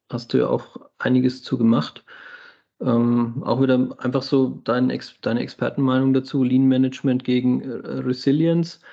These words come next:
Mm, Lean Management wurde ja oder wird häufig dazu benutzt, ein Optimum rauszuarbeiten, ne? Bei einem stabilen Umfeld zu sagen, „Wie kann ich diesen Prozess optimal aufstellen?“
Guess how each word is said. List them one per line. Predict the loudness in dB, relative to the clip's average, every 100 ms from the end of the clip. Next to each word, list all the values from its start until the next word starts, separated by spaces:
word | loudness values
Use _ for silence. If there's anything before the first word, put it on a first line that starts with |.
| -20 _ _ _ _ _ _ _ _ -2
Mm, | 2 4 4 2 -2 _ -6
Lean | 0 2
Management | 4 2 2 0 2
wurde | 2 2 2
ja | 2 -2 -12 -6
oder | -4 0
wird | 0 2
häufig | 0 0 -2
dazu | -4 -4 -2
benutzt, | 2 2 0 -12 -6
ein | -4 -4
Optimum | -4 -2 2 2 0
rauszuarbeiten, | -2 -4 -6 -8 -4 0 0 0
ne? | 2 2
Bei | 0
einem | -2
stabilen | -2 0 4 4
Umfeld | 4 2 2 0 0
zu | 0
sagen, | 2 4 2 2
„Wie | 2
kann | 2 0
ich | 2
diesen | 0 0
Prozess | -2 -4 -4 -6
optimal | -6 -6 -2 -2 -2 -2
aufstellen?“ | -4 -6 -4 -2 -2